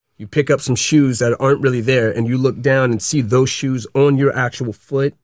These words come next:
and your cartoon style foot, and you can move your leg and look around and still purchase those shoes, and in two days they show up,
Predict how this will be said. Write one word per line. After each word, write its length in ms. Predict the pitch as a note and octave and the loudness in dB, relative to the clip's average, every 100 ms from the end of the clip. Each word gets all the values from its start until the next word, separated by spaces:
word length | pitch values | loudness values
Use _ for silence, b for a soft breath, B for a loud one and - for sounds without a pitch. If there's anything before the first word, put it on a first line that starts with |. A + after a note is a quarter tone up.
| _ | _
and 100 | B2+ | -6
your 100 | A#2+ A2+ | -4 -4
cartoon 480 | D3 B2+ D3 C#3 | -4 0 2 2
style 480 | B2+ - C3+ C3 C3+ - _ _ | 0 -4 -4 -4 -6 -10 _ _
foot, 260 | - D3 E3+ _ _ _ _ _ | -6 -6 -6 _ _ _ _ _
and 120 | B2+ | -10
you 80 | B2 | -8
can 260 | C#3 B2+ G#2 | -4 -4 -6
move 260 | - B2 C#3+ | -6 -2 0
your 120 | D3 | 2
leg 260 | C#3 C#3 C#3+ | 2 2 2
and 140 | C3 | 0
look 160 | C3 C3 | 0 0
around 340 | B2 B2+ C3+ | 0 2 2
and 80 | C3 | 0
still 260 | - C#3+ B2+ | 0 0 0
purchase 460 | - - C#3+ D#3 | -2 -6 -4 -2
those 180 | C#3+ C3+ | 0 0
shoes, 300 | - C#3 C3+ | 2 2 2
and 100 | A#2+ | 2
in 80 | G#2 | 0
two 160 | - | 0
days 220 | C#3+ C3 A#2+ | 2 2 0
they 60 | |
show 300 | A2 - C3+ | -2 0 0
up, 220 | C#3 F#3+ | 0 -4